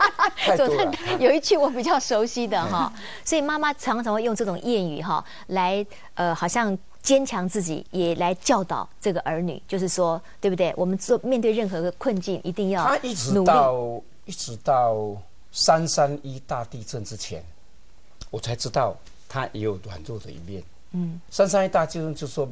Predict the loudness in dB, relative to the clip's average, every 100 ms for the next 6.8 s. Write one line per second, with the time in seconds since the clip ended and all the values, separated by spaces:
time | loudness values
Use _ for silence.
0 | -8 -16 -16 -14 -8 -6 -2 4 4 4
1 | -2 -2 0 0 -6 -8 -6 -2 -2 -4
2 | -8 -6 -6 -6 -8 -12 -14 -16 -8 -6
3 | -6 -4 0 2 0 -2 4 6 4 -2
4 | -4 0 0 -2 -4 -6 -4 -4 -4 -6
5 | -4 -4 6 6 6 2 -2 0 0 0
6 | -4 -2 -2 -4 -6 -4 -4